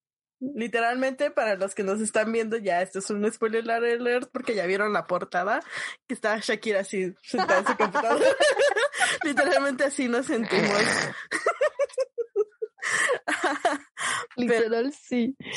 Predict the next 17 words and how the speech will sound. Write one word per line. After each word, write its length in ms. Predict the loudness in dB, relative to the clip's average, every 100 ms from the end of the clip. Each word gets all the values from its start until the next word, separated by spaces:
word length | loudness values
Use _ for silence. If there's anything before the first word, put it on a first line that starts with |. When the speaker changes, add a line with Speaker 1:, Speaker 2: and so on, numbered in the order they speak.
| -8
Speaker 1:
sí. 320 | -6 -6 -6 -10 _ _ _ _
Así, 380 | -4 0 0 0
justamente, 800 | -2 -2 0 0 -2 -2 -2 0
esas 260 | 0 0
computadoras 760 | 0 -2 -2 0 0 0 -4 -2
fueron 260 | 0 0 0
como 220 | -2 0
de 80 | 2
las 220 | 0 0
primeras 480 | -2 -2 0 -2 -2
que 100 | -4
tuvimos, 720 | -2 -4 -2 0 0 0 -2
o 60 |
sea, 280 | -2 0 0
no 100 | 0
es 140 | -2 -2
como 360 | -2 0 0